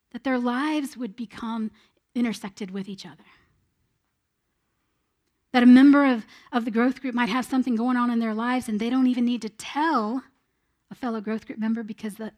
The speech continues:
growth group has been walking so closely with them that they know. I want to tell you a story I heard this week from a woman in our community. I'm not gonna tell you who 'cause I didn't ask permission to share the story.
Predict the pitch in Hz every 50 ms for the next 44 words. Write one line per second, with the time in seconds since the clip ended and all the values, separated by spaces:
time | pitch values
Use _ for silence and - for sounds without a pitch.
0 | _ _ _ - 240 247 240 - - 294 - - 220 208 - 240 220 220 233 220
1 | - 240 240 220 - - - 330 311 320 - - 240 208 196 - - 202 190 190
2 | 196 185 - - 214 226 247 226 _ _ _ _ _ _ _ _ _ _ _ _
3 | _ - 226 - 247 220 214 214 202 208 214 208 185 170 175 - _ _ _ _
4 | _ _ _ _ _ _ _ _ _ _ _ _ _ _ _ _ _ _ _ _
5 | _ _ _ _ _ _ _ _ _ _ _ - _ _ _ - 269 277 262 -
6 | 320 269 247 - - - 311 339 339 302 262 226 208 240 240 214 208 - - 339
7 | 349 285 - - - _ _ _ _ _ _ _ _ - 254 240 240 240 233 247
8 | 262 254 240 233 226 226 220 220 - - - 233 233 240 233 226 202 196 196 190
9 | _ _ _ _ _ _ _ _ _ _ _ _ _ _ _ _ _ _ _ _
10 | _ _ _ _ _ _ _ _ _ _ - 220 233 226 220 233 220 - - 240
11 | 233 214 196 220 214 208 196 214 208 214 226 226 220 214 - - 220 202 208 208
12 | - 214 202 208 196 - - 214 214 208 185 - - - 285 277 220 196 170